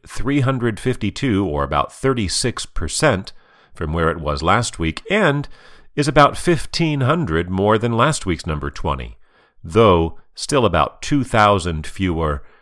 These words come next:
than the number twenty from two weeks ago. The last time Jaws of the Lion was in the top twenty was back between mid-December and mid-January, when it spent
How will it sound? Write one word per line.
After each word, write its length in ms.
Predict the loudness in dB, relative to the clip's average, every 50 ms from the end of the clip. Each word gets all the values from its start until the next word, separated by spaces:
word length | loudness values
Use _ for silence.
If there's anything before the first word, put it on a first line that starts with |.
| _ _ -12
than 80 | -6 -4
the 80 | -2
number 300 | 0 0 0 0 -2 -4
twenty 460 | -4 -4 -4 -4 -4 -6 -8 -10 -12 -14 -20 _
from 240 | -12 -8 -6 -6 -6
two 240 | -6 -8 -8 -6
weeks 320 | -4 -4 -6 -6 -6 -10 -10
ago. 300 | -10 -10 -10 -10 -10 -14 -16 -20 _ _ _ _ _ _ _ _ _ _ _ _ _ _ _ _ _ _ _ _ _ _ _ _ _ _ _ -20 _ _ _ _ _ _ _ _ _ _
The 80 | -4 2
last 300 | 4 4 4 2 2 2
time 260 | 4 4 4 4 2
Jaws 320 | 2 4 6 6 6 6
of 80 | 2 0
the 60 | 0
Lion 360 | 4 6 6 6 6 4 2
was 120 | 0 0 0
in 80 | 0
the 80 | -2 -2
top 320 | -2 0 0 0 -2 -2
twenty 480 | -4 0 4 4 4 4 2 0 -2 -6 -14 _ _ _ _ _ _ -6
was 140 | -6 -4 0
back 280 | 2 2 2 2 2
between 400 | -2 -4 -2 0 0 0 2 2
mid-December 640 | 2 2 2 2 -2 -2 2 2 2 2 2 2 0
and 140 | 0 2 2
mid-January, 880 | 0 0 0 2 2 2 2 2 0 0 -2 -4 -6 -6 -10 -12 -14 -18 -20 _ _ _ _ -12
when 160 | -8 -6 -6 -4
it 80 | -4
spent 400 | -6 -4 0 2 2 2 2 0